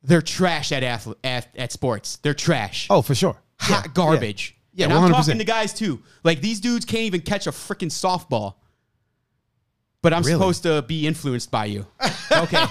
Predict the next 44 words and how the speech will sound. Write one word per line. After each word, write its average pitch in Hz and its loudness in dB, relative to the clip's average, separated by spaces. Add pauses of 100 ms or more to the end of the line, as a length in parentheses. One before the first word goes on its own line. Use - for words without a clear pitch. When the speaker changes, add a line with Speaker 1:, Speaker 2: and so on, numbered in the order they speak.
(420)
Speaker 1:
Learn 202 2
how 220 2
to 226 0
play 185 -2
sports - -2
first, 117 -6
Speaker 2:
Well, 160 0
Speaker 1:
and - 4
Speaker 2:
they're - 6
not 226 8
Speaker 1:
maybe, 208 8
uh, 214 4
Speaker 2:
influencing 180 4
you 151 6
to 139 0
catch 156 2
a - 0
softball. 139 4 (120)
Speaker 1:
Yeah. - 6
Speaker 2:
<laughs> 220 4
Speaker 1:
They 160 0
need 190 4
to 160 2
influence 160 2
something 120 -2
'cause 113 -6
they're - 2
Speaker 2:
Oh, 180 2
Speaker 1:
trash. 151 2
Speaker 2:
man. 135 -2 (360)
Uh, 147 2 (340)
Fam 175 2
said 127 0
Dodgers 139 0
just 127 -4
got 127 -2
Max. 123 -6 (680)
Who? 143 -4
Speaker 1:
Scherzer. 135 -2
Speaker 2:
Scherzer. 147 -4
Speaker 1:
Yeah. 101 -10 (200)
Speaker 2:
And 107 -12 (240)
Trey 143 -8
Turner. 151 -6